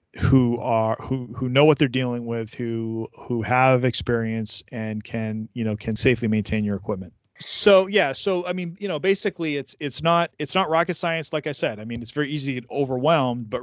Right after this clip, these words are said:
really this is just a lot of little things done right. And that's where, you know, the devil is in the details.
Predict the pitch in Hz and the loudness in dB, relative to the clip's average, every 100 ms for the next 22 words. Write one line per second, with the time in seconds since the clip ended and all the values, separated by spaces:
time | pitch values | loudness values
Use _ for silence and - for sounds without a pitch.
0 | 127 170 156 131 131 135 143 127 - 135 | -2 0 0 0 -2 -2 -4 -6 -4 -4
1 | - 117 127 131 127 110 131 127 - 127 | -2 0 2 2 0 -4 -4 -4 -4 -4
2 | 123 104 110 117 107 120 113 90 - - | -4 -4 -4 -4 -2 -2 -2 -4 -10 -12
3 | - 127 113 120 123 - 123 117 117 113 | -8 -6 -2 0 0 -2 -2 -2 0 -2
4 | 110 123 107 110 123 120 120 117 117 107 | -4 -4 -4 -2 0 0 -2 -4 -4 -2
5 | 147 - 117 113 110 - | -2 0 0 0 -2 -6